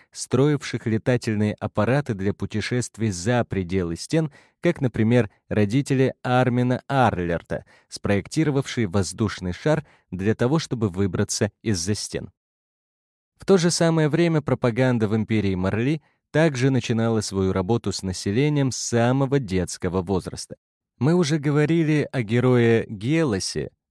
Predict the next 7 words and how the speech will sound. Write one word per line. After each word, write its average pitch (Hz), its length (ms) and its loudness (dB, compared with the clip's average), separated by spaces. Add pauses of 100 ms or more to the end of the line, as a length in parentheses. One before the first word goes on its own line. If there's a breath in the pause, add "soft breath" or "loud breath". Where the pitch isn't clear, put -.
который, 104 380 2
согласно 98 540 -2
мифу, 151 380 -2 (240 soft breath)
одолел 151 460 2
в 104 160 -6
битве 131 380 -2
Титана-прародителя 107 1400 -2